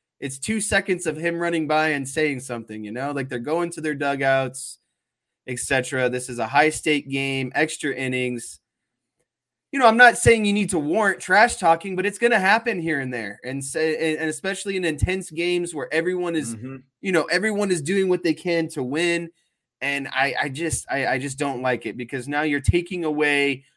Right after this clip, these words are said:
Speaker 1: a starter and a big time player for the other team in extra innings when it really matters the most.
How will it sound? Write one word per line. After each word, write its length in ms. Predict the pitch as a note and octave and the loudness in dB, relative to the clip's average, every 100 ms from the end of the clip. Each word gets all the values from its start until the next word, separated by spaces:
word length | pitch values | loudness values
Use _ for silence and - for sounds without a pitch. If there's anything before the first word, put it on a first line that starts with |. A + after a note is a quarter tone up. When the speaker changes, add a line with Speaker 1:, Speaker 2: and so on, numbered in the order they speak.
| _ | _
Speaker 1:
a 80 | A#2+ | -10
starter 580 | - - D3+ D3+ D3+ D3 | -8 0 2 4 2 0
and 100 | C3 | -2
a 60 | |
big 280 | A#2 C#3+ D3+ | -4 -4 -4
time 280 | - D3 C3+ | -4 -4 -6
player 560 | C3+ C#3+ C#3 B2 A#2 - _ | -6 -4 0 0 -2 -6 _
for 100 | C#3 | -8
the 120 | B2 | -4
other 180 | C3+ C#3+ | -2 -4
team 560 | C3+ F3 E3+ C#3+ C3 A2+ _ _ _ | -6 -6 -4 -2 -4 -8 _ _ _
in 120 | C#3 D#3 | -2 0
extra 340 | D#3 - D3+ | 0 0 -2
innings 300 | D3+ C#3 C3+ | 0 -2 -4
when 100 | C3+ | -6
it 120 | A#2+ | -2
really 260 | C#3 E3+ C#3+ | 2 4 4
matters 420 | C3+ B2+ A#2 G#2+ | 0 -2 -2 -8
the 100 | A2+ | -10
most. 540 | A2+ A2 F2 - - | -10 -10 -12 -18 -20